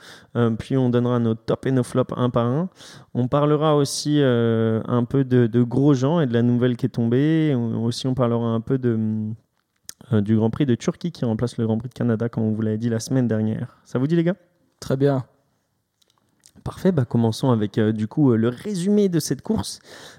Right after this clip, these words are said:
Speaker 1: euh, du coup, qui a eu lieu, euh, dimanche en début d'après-midi, euh, du côté de Barcelone. Qui a, du coup, le week-end avait commencé avec, euh, des qualifications, on va dire, euh, euh, assez anecdotiques. Euh, on a eu, euh, une Q deux assez rapide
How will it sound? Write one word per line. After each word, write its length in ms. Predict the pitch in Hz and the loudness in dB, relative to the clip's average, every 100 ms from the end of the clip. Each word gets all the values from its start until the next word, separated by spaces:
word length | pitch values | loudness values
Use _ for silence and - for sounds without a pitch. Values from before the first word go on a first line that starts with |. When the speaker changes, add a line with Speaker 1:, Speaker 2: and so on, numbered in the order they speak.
| - | -4
Speaker 1:
euh, 260 | 123 117 117 | 2 2 2
du 180 | 113 120 | -2 -6
coup, 140 | 151 | -6
qui 120 | 139 | 0
a 20 | |
eu 120 | 123 120 | 0 2
lieu, 380 | 131 135 113 | 2 2 4
euh, 40 | 110 | 2
dimanche 600 | 107 165 170 160 139 127 | -2 -2 0 0 0 0
en 100 | 120 | 0
début 240 | 127 123 | 0 0
d'après-midi, 640 | 123 120 - 123 117 120 127 | -2 -2 2 2 2 0 2
euh, 120 | 110 | 0
du 120 | 113 | -2
côté 260 | - 120 123 | -4 -2 0
de 140 | 117 | 0
Barcelone. 640 | 113 143 - - 127 147 151 _ _ _ _ - - 113 | 0 -2 -2 -2 0 0 -2 _ _ _ _ -20 -14 -6
Qui 80 | 113 | -2
a, 260 | 107 104 | 0 0
du 140 | 104 107 | -4 -4
coup, 100 | 139 | 0
le 60 | |
week-end 240 | 123 120 131 | 0 0 0
avait 160 | 120 | 0
commencé 400 | 117 117 120 - | 0 0 0 2
avec, 280 | 135 113 107 | 0 0 -2
euh, 80 | 117 | 0
des 120 | 113 | 0
qualifications, 680 | 113 139 131 143 135 - 151 | 0 -2 -2 0 -2 0 -2
on 60 | 143 | 2
va 140 | 123 | 0
dire, 240 | 117 135 | 2 2
euh, 260 | 123 113 113 - - - - _ - | 4 4 2 -2 -16 -20 -20 _ 0
euh, 320 | 113 110 110 | 2 4 2
assez 200 | 110 143 | 0 0
anecdotiques. 640 | 127 117 113 107 127 156 120 | 2 2 0 -2 -4 -2 0
Euh, 180 | 110 | 2
on 180 | 110 110 | 2 2
a 60 | 110 | 2
eu, 140 | 110 | 4
euh, 540 | 110 110 107 107 110 110 - | 4 4 2 2 0 -4 -4
une 160 | 131 131 | -2 -2
Q 180 | - 143 | -2 0
deux 140 | 139 | 2
assez 180 | 143 170 | 2 0
rapide 400 | 143 - 185 | -2 0 -2